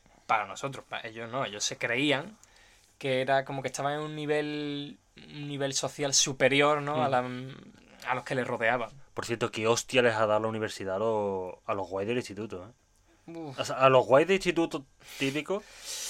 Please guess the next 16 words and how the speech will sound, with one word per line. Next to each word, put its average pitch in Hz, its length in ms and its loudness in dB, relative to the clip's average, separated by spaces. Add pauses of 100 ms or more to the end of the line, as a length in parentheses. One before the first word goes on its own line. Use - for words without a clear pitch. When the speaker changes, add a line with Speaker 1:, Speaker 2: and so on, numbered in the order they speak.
(340)
Speaker 1:
Mm. 156 840 -6
Speaker 2:
las 123 140 2
universidades 117 540 2
les 143 120 0
ha - 60 -6
dado 107 160 0
una 143 160 2
hostia. 131 360 -6 (500)
Speaker 1:
No 170 220 -8
te 233 120 0
creas, 190 320 0 (160)
es 175 80 -8
que 220 180 0
eso 214 280 -6
es 208 100 -10
muy, 185 840 -6